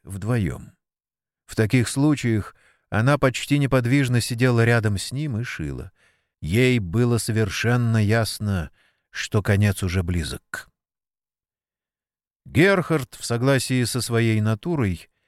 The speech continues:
тщательно рассмотрел все подробности приближающегося конца.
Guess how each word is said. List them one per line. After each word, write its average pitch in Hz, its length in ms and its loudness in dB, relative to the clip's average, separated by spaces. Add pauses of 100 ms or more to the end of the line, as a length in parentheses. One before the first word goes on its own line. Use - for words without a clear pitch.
(220)
тщательно 147 720 0
рассмотрел 120 720 0
все 123 280 -2
подробности 127 840 0
приближающегося 92 1080 -2
конца. 80 540 -6